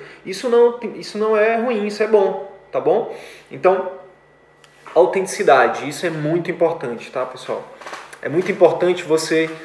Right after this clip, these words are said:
é, é, ser você mesmo, né,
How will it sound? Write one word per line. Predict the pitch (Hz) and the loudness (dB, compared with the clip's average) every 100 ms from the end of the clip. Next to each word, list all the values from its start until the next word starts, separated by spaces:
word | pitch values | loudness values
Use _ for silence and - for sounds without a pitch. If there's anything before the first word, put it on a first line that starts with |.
| - - - | -20 -20 -4
é, | 131 139 131 135 135 | 0 2 2 2 0
é, | |
ser | 135 - - 180 214 | 0 -2 6 8 8
você | 190 190 185 | 4 2 2
mesmo, | 160 139 147 160 185 180 - | 2 2 0 -2 -6 -8 -6
né, | 135 143 | -2 -2